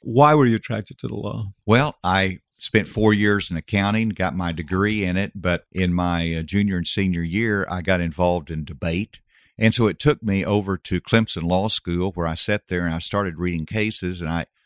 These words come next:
Speaker 2: all of a sudden it struck me, I just love this. I, I love the debate about the law. I love the application of it. So I tried to go to law school.
Speaker 1: And you went back to Arkansas, you went to law school, and you became a litigator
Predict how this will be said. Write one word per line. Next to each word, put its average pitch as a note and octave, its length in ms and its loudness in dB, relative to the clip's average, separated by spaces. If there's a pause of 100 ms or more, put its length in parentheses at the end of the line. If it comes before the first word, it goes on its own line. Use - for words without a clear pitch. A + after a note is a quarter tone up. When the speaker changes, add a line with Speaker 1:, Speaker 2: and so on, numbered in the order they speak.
(120)
Speaker 2:
all G2+ 180 0
of F#2+ 80 -4
a - 20 4
sudden G2+ 300 0
it - 80 -8
struck - 360 -2
me, F#2 100 -6
I F2 100 -2
just F2+ 220 -8
love G#2+ 240 -4
this. - 280 -8
I, D#2 160 -10 (340)
I E2 100 -4
love F#2+ 260 2
the F#2 80 -4
debate G2+ 300 2
about F#2+ 260 -2
the - 100 -10
law. F#2 300 0
I F2 40 -4
love F2+ 260 -4
the D#2+ 120 -4
application F2+ 680 -4
of D#2+ 140 -6
it. F#2+ 120 -8
So E2+ 340 -4
I D#2 100 -12
tried F2+ 180 -2
to F2 60 -8
go F#2 100 -6
to F#2+ 60 -4
law G#2+ 120 -4
school. - 160 2
Speaker 1:
And B2 80 10
you C3 120 10
went C3+ 180 4
back B2+ 220 0
to A#2 180 -2 (320)
Arkansas, A2+ 480 2
you A#2 140 4
went A#2 180 2
to A#2+ 80 -8
law G#2+ 260 -2
school, G#2 480 -6 (320)
and B2+ 160 6
you B2 100 4
became B2+ 320 0
a A2+ 60 0
litigator A2 680 -4